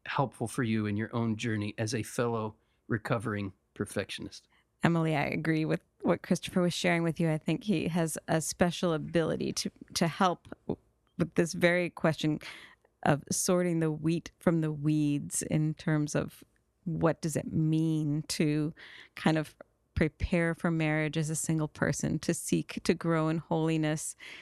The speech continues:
Speaker 2: The, the weeds is believing that by doing this, you will, um,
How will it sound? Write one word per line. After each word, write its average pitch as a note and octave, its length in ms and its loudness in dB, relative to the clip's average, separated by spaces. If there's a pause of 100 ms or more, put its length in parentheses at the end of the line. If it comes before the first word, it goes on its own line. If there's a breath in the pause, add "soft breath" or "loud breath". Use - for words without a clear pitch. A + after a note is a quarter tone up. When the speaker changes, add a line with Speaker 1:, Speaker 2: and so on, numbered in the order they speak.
(400 loud breath)
Speaker 2:
The, E3 260 2 (240)
the D#3 220 4
weeds E3+ 720 0
is D#3 440 0 (540)
believing E3+ 680 2
that D3+ 320 0
by D3+ 300 0
doing E3 560 0
this, D3 480 -2 (560 loud breath)
you D#3+ 160 0
will, - 440 0 (100)
um, - 420 0